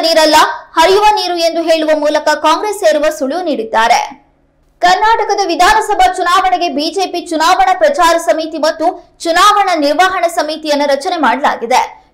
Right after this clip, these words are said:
ಚುನಾವಣಾ ಪ್ರಚಾರ ಸಮಿತಿ ಅಧ್ಯಕ್ಷರಾಗಿ ಸಿ ಎಂ ಬಸವರಾಜ ಬೊಮ್ಮಾಯಿ ನೇಮಕವಾಗಿದ್ರೆ, ಚುನಾವಣಾ ನಿರ್ವಹಣಾ ಸಮಿತಿ ಸಂಚಾಲಕರಾಗಿ ಕೇಂದ್ರ ಸಚಿವೆ ಶೋಭಾ ಕರಂದ್ಲಾಜೆ ಅವರನ್ನ ನೇಮಕ ಮಾಡಲಾಗಿದೆ.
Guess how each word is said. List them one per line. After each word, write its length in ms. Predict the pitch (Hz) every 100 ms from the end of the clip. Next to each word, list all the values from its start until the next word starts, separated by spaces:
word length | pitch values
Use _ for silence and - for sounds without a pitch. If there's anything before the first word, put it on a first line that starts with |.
| -
ಚುನಾವಣಾ 440 | - 311 330 330
ಪ್ರಚಾರ 400 | 302 269 294 311 311
ಸಮಿತಿ 380 | 311 294 302
ಅಧ್ಯಕ್ಷರಾಗಿ 580 | 277 240 302 339 294 294
ಸಿ 160 | 302 302
ಎಂ 160 | 285
ಬಸವರಾಜ 360 | 277 269 285 294
ಬೊಮ್ಮಾಯಿ 360 | 254 277 277 269
ನೇಮಕವಾಗಿದ್ರೆ, 1080 | 247 277 294 269 277 269 277 349 - - _
ಚುನಾವಣಾ 460 | 339 349 403 403 381
ನಿರ್ವಹಣಾ 500 | 311 311 349 370 339
ಸಮಿತಿ 400 | 339 302 311 311
ಸಂಚಾಲಕರಾಗಿ 880 | 302 254 269 320 311 311 285 269 349 381 _ _
ಕೇಂದ್ರ 420 | 381 427 427 415
ಸಚಿವೆ 240 | 359 330 339
ಶೋಭಾ 340 | 339 330 415
ಕರಂದ್ಲಾಜೆ 560 | 415 349 339 320 320 330
ಅವರನ್ನ 320 | 294 285 277
ನೇಮಕ 340 | 277 294 359 349
ಮಾಡಲಾಗಿದೆ. 840 | 220 285 320 - 220 247 - -